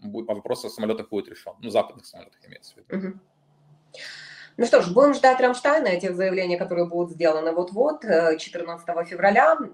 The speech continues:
Speaker 2: о помощи, э, в частности, Израиля Украине. Очень много, э, в контексте заявления посла Израиля в Германии, э,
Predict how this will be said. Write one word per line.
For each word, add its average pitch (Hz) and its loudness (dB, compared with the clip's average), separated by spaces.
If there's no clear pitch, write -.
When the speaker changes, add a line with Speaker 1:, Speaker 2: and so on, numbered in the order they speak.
Speaker 2:
о 247 2
помощи, 147 -4
э, 139 -2
в - -14
частности, 214 -2
Израиля 185 2
Украине. 160 -4
Очень 190 -4
много, 180 2
э, 165 -4
в 160 -2
контексте 175 -2
заявления 185 4
посла 185 2
Израиля 170 0
в 165 -20
Германии, 180 -6
э, 131 -12